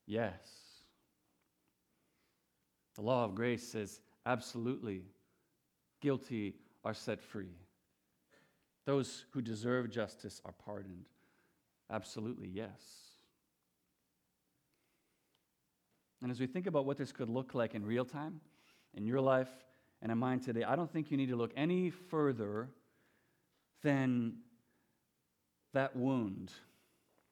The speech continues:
whatever it is, unjustly inflicted upon you by someone else, and ask yourself this question.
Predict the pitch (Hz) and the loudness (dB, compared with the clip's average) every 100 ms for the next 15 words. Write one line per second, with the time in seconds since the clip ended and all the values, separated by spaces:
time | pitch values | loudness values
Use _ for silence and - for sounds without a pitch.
0 | _ _ _ - 117 123 156 151 127 127 | _ _ _ -14 -4 0 2 4 4 2
1 | 131 - - _ _ _ _ _ _ _ | -2 -10 -20 _ _ _ _ _ _ _
2 | _ _ _ _ _ _ - 143 147 135 | _ _ _ _ _ _ 0 4 4 4
3 | 135 - 139 135 120 117 - 135 139 120 | 0 -2 -2 -2 -2 -4 -4 -4 -4 -4
4 | 131 117 113 113 104 98 120 110 101 90 | -2 -2 0 0 -4 -4 -6 -4 -4 -6
5 | 92 - - _ _ _ - 101 120 123 | -12 -14 -20 _ _ _ -10 -2 -2 -2
6 | - 139 - 107 107 - - - 95 - | -6 -6 -2 0 0 -4 -16 -14 -14 -12
7 | 90 - - | -14 -14 -20